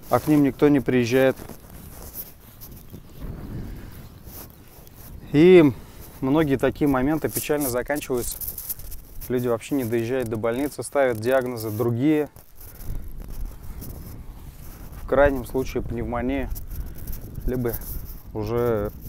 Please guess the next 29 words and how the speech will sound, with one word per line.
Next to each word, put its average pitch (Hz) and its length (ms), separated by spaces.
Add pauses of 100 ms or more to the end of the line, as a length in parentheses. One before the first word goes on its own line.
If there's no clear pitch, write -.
(300)
в 110 60
этом 120 220
состоянии 117 480
у 104 60
кого-то 117 360
там 110 100
с - 120
сердцем 123 260
проблемы 117 420
начинаются. 110 460 (2750)
И - 80
второй 190 340
момент, 196 380
о 175 80
котором 180 420
хотелось 160 460
бы 143 120
сказать, 160 600
и 143 200
очень 147 360
важный 143 320
момент, 151 420
он 127 600
напрямую, 147 460
видимо, 143 300
связан 135 400
с - 60
первым, 160 420
это 127 300